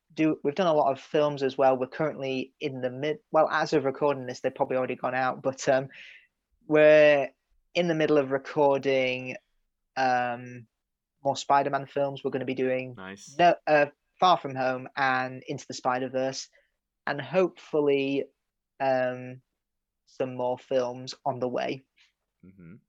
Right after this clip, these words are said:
Speaker 2: Awesome.
Speaker 1: Mm-hmm.
Speaker 2: Cool. And what about, where can people find you on, uh, social media?
Speaker 1: You can find me on Twitter. I'm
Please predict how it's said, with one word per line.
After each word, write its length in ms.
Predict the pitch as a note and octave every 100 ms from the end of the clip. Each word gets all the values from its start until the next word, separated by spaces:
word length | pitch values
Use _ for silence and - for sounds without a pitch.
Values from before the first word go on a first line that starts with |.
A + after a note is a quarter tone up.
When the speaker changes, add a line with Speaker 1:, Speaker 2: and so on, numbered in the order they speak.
| _ _ _
Speaker 2:
Awesome. 460 | E2+ C3 - D#3 C#3+
Speaker 1:
Mm-hmm. 1040 | C#3 C3 _ _ _ _ _ _ _ -
Speaker 2:
Cool. 460 | A2 C3 C#3+ E2 _ -
And 140 | A#2
what 100 | B2+
about, 260 | C3 C3 B2+
where 160 | C#3
can 160 | C#3+ C#3
people 300 | D3 B2 B2+
find 380 | - A#2+ A#2 G#2+
you 260 | A2+ A2 A2
on, 240 | G#2 G#2
uh, 420 | G#2 G2+ F#2+ F#2+ - _
social 360 | - A#2+ A2+ G#2
media? 480 | G2 F2 D#2+ D2+ - _ _ _ _ _ _ _ _ _
Speaker 1:
You 100 | G3
can 160 | G3+ F3+
find 260 | G3 F#3
me 80 | F3+
on 280 | E3+ D#3+ D#3
Twitter. 420 | - F#3+ F#3 - C4+ _ _ _ _ _ _ _ _
I'm 300 | C#3 C#3 C#3